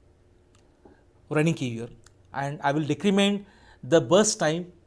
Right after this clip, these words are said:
by again one. So friend, this is a mechanism.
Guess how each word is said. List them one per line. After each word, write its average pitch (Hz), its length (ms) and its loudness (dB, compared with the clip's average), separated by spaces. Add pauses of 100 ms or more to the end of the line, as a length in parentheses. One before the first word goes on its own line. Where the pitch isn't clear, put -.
(200)
by 135 320 -4 (200)
again 131 380 -4
one. 117 280 -6 (1080)
So - 200 -6
friend, 190 240 0
this 151 220 -4
is 196 240 -2
a 170 40 -2
mechanism. 135 760 -4